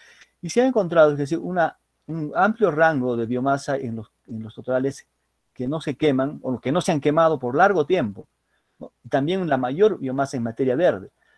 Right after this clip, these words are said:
Hasta siete kilos, hasta siete punto cuarenta y un kilos en promedio.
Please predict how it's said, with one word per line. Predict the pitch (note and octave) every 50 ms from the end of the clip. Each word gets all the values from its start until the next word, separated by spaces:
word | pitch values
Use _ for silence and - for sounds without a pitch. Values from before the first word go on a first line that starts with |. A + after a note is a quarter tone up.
| _ _ _ _ _ _ _ -
Hasta | C#3+ C#3+ - - D3+
siete | - - B3 B3 - G3 -
kilos, | - - A3+ A3+ F#3+ D3 C3+ C3+ C#3 - - - _ _ _ _ _ _ _ _ _ _ _ _ _ _ _ _ _ _
hasta | - B2+ D3 D3+
siete | - A3+ G#3 F#3+
punto | - - G3+ F#3+ G3 D#3
cuarenta | D#3 C#3+ C#3 C#3 C#3 -
y | F3+
un | F#3+ E3+
kilos | - - E3+ C#3+ A#2+ B2 B2+ - _ _ _ _
en | - A#2+ A#2+
promedio. | - B2+ B2 D3 E3+ D#3 A2+ G#2 F#2+ -